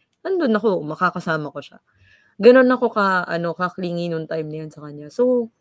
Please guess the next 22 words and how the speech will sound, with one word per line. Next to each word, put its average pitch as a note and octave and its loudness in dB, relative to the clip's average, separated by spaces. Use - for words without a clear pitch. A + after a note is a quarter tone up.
na-realize C4+ 6
ko A#3+ 4
rin A3+ 6
naman G3+ 0
yung F#3+ -4
mga F#3 -8
mali G#3 -4
ko, D#3+ 0
just - -4
like G3+ 0
Ellie, D#3 -6
nung, E3 -8
yun C#4+ -2
nga, F#3+ -2
nung F3 -4
wala F3+ 0
na F3+ -2
kami, D#3+ -8
na-realize G#3 0
ko - -10
rin D#3 -6
na, D3 -14